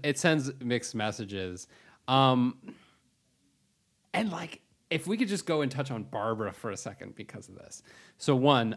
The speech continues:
I don't think Wonder Woman is particularly kind or nice to Barbara to begin with. Um,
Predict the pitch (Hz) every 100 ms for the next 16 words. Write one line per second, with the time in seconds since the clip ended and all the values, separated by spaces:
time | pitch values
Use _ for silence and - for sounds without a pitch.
0 | - 127 131 139 131 135 117 117 110 110
1 | 110 107 101 - 107 123 - 113 107 101
2 | - - 117 110 113 110 104 101 104 107
3 | - 104 98 92 95 90 85 92 90 -
4 | 95 90 - 127 - - - - - _
5 | - 110 104 98 95 92 92